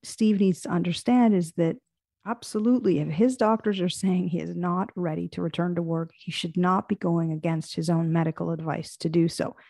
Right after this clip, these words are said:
The insurance company, unfortunately, is gonna do what they're gonna do.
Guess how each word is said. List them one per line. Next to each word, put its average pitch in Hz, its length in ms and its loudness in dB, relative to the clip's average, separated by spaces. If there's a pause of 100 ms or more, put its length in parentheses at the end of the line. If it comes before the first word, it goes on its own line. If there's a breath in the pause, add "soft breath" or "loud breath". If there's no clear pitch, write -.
(400 soft breath)
The 185 100 0
insurance 311 460 0
company, 190 540 4
unfortunately, 180 760 2
is 175 120 -4
gonna 175 200 -2
do 185 260 2
what 180 160 2
they're 175 140 -2
gonna 151 200 -4
do. 160 340 -2